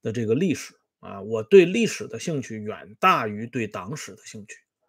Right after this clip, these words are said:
而在历史当中呢，我最喜欢的就是魏晋南北朝这个历史啊，我这个能够收集到的资料呢，都是尽可能的收集，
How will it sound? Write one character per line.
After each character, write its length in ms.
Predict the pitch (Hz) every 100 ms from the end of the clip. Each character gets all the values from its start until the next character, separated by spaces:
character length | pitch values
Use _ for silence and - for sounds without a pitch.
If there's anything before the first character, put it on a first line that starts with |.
| _ _ _ _
而 120 | 165
在 140 | 190 220
历 220 | 226 233
史 240 | 170 117
当 220 | 104 143 147
中 180 | 143
呢， 140 | 131 101
我 180 | 98 107
最 320 | - 233 185
喜 240 | - - 90
欢 240 | 131 139
的 100 | 131
就 160 | 110 113
是 140 | 107
魏 320 | 110 175 151
晋 240 | 113 143 117
南 200 | 107 151
北 180 | - - _ _
朝 400 | - 80 98 - _ _ _
这 180 | - 135
个 160 | 98 92
历 160 | 101
史 200 | 101 - - _ _ _ _
啊， 240 | 110 101 _ - - - _
我 80 | -
这 160 | 120 143
个 100 | 131
能 320 | 120 113 170
够 340 | 202 175 131
收 300 | 117 - 165
集 180 | 156 123
到 220 | 127 135
的 100 | 104
资 200 | 101 131 131
料 220 | 139 104
呢， 160 | 92 -
都 160 | 143
是 100 | 127
尽 200 | 110 170
可 160 | 117 92
能 200 | 80 101
的 80 | 113
收 240 | - 117
集， 200 | - -